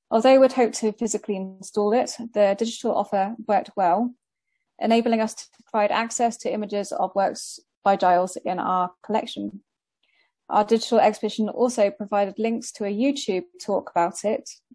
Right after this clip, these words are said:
from our lead curator of art and a series of blogs contributed by individuals with personal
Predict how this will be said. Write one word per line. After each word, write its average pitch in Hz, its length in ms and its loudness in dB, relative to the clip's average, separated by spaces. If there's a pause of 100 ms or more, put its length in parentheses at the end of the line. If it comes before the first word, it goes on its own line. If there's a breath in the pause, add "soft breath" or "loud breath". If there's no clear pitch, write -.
from 190 240 0
our 185 180 0
lead 190 120 -4
curator 185 400 -4
of 175 80 -2
art 196 320 -2 (520 soft breath)
and 214 240 0
a 220 100 4
series 240 420 4
of 220 200 -8
blogs 214 280 2 (100)
contributed 214 600 -4
by 196 220 0
individuals 190 640 -4
with 185 260 -10
personal 202 600 -2